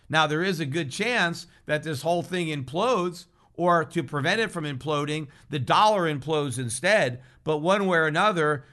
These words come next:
we're gonna be in a complete economic disaster. I think we're gonna be early in an inflationary depression at the end of the Biden term. But it's not because Trump gave him such a good economy to wreck.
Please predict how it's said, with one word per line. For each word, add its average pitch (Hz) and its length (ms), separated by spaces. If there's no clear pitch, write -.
we're 190 220
gonna 180 180
be 160 220
in 147 180
a 147 60
complete 156 600
economic 160 580
disaster. 139 720
I 151 160
think 165 280
we're 139 140
gonna 131 200
be 131 340
early 170 360
in 151 420
an 139 100
inflationary 143 840
depression 113 760
at 135 200
the 131 180
end 143 360
of 127 400
the 135 100
Biden 127 420
term. 120 400
But 165 140
it's 170 160
not 214 240
because 175 500
Trump 185 380
gave 156 260
him 156 160
such 143 280
a 135 80
good 156 240
economy 170 580
to 127 160
wreck. 160 480